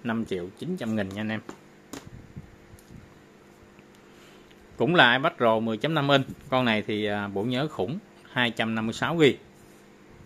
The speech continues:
Con này có xài bốn G nha, có sim. Đây, cái, cái, à, sóng đây. Anh em gắn sim vào xài bốn G, ok luôn nha.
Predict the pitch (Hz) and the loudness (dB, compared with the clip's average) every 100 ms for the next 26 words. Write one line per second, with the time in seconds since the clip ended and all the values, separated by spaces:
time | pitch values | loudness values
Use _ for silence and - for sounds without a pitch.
0 | - - - - - 127 117 101 - 131 | -20 -20 -20 -14 -4 -2 0 -2 0 -2
1 | 170 117 101 113 170 123 104 120 120 - | 0 -2 0 0 2 2 2 0 -4 -8
2 | - - - 139 - 143 120 - - 113 | -20 -20 -8 -6 0 -2 -2 -10 -12 -8
3 | 101 - - 123 - 127 123 113 107 104 | -8 -12 -12 -10 -8 -10 -8 -8 -8 -10
4 | 101 - - - 117 156 127 - - - | -14 -20 -18 -6 -4 -4 -8 -10 -20 -20
5 | - - - - 110 104 123 156 117 107 | -20 -20 -20 -10 -6 -4 -4 -4 -4 -4
6 | 101 92 90 107 92 92 101 139 113 87 | -6 -8 -8 -8 -8 -10 -8 -6 -4 -6
7 | - 104 101 107 104 107 110 | -10 -14 -6 -6 -4 -4 -6